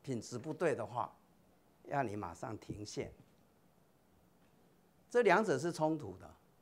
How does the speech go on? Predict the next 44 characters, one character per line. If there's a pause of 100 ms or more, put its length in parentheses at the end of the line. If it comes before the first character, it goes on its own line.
(420)
你
产
量
要
多，
一
定
要
二
十
四
小
时 (1160)
开
机， (680)
但
是
你
生
产
出
来
的
品
质
假
如
不
对
的
话
呢， (240)
品
管
人
员
呢， (180)
他
有
权
可
以 (520)
停
线。